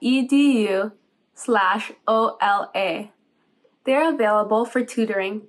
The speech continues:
from three P M to six P M on Tuesdays, Thursdays, and Fridays, and five P M to eight P M on Sundays.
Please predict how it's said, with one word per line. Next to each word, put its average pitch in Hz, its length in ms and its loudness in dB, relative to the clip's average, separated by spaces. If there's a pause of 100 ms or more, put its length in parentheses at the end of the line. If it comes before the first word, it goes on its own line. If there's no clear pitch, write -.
(100)
from 202 340 -4
three 302 240 0
P 330 160 -2
M 330 340 0
to 254 80 -12
six 214 320 -6
P 202 180 -10
M 190 220 -6 (180)
on 208 160 -6
Tuesdays, 311 600 -2 (320)
Thursdays, 220 480 0 (100)
and 208 180 -8
Fridays, 220 580 -4 (380)
and 208 220 -4
five 277 420 -2
P 220 140 -4
M 190 220 -2 (200)
to - 180 -4
eight 233 180 -4
P 214 140 -8
M 185 280 -8 (260)
on 202 200 -4
Sundays. 190 680 -8